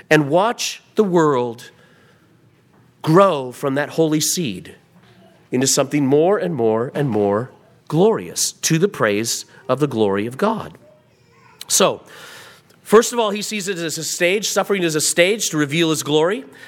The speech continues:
And second, the reason is that the suffering remains because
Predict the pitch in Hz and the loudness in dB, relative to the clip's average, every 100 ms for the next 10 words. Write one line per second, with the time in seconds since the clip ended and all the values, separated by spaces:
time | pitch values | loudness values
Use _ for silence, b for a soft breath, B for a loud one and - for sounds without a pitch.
0 | B 156 151 - 254 196 175 B B - | B 0 2 0 0 -2 -4 B B -2
1 | 160 196 214 151 147 165 180 156 147 151 | 2 2 2 0 -2 -4 0 2 2 -2
2 | - B B B 151 160 - 147 147 202 | -8 B B B 2 2 2 0 2 0
3 | 196 185 165 156 175 143 135 - 143 143 | 2 0 2 2 0 0 -4 -8 -6 0
4 | 180 160 147 | 2 2 -2